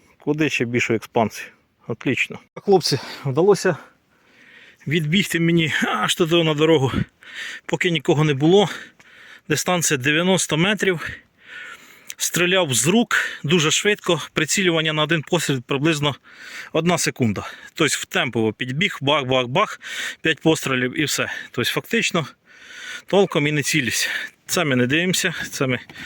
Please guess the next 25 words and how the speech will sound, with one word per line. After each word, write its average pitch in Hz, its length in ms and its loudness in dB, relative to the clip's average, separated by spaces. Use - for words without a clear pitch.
це - 160 0
я 135 120 2
стріляв 123 580 -2
антидроновими 175 760 2
набоями, 165 460 0
пробував. 139 420 0
От 202 200 0
у 170 40 0
нас 170 220 0
п'ять - 400 -2
пострілів. 120 400 -2
Раз, 151 200 0
два, 123 200 2
три, 202 240 -2
чотири, 156 340 -2
п'ять. - 400 -8
Так 143 260 -2
у 123 40 0
нас - 300 -2
відстань 117 440 -2
сантиметрів 135 880 -2
вісімнадцять. 139 880 -2
Так, - 420 -2
нас 147 340 0
десь - 380 -2